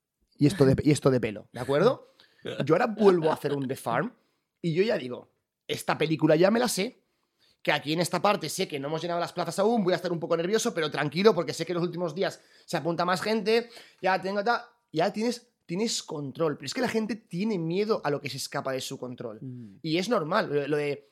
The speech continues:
Speaker 1: salir de la zona de confort, que ahora sale en todas partes, pero que en realidad <laughs> es verdad. Tú cuando llegas a un terreno nuevo por explorar, hasta que te das cuenta de dónde está cada cosa, pasa un tiempo. Pero ¿sabes lo que me pasa a mí ahora, Nelson?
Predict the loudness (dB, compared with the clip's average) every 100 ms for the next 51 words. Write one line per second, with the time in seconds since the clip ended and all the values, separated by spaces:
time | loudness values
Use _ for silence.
0 | _ 0 4 6 6 6 6 6 4 8
1 | 6 6 -2 -2 -2 -2 -4 -4 -2 -2
2 | -2 -6 -6 -6 -6 -6 -4 -4 -2 0
3 | 0 2 0 -2 -18 -20 _ -8 -2 -2
4 | -2 -2 -4 -4 -6 -6 -4 -4 -2 -2
5 | 0 0 -2 -6 -6 -4 0 0 -2 _
6 | _ _ -14 -8 -8 -6 -4 -4 -2 0
7 | 2 2 0 0 -4 -6 -4 -2 -2 -4
8 | -2 -4 -4 _ _ -4 -2 -2 -2 -4
9 | -4 -10 -12 _ -8 -2 0 0 -2 -2
10 | -2 0 0 0 -4 _ _ _ _ _
11 | _ -8 -4 -4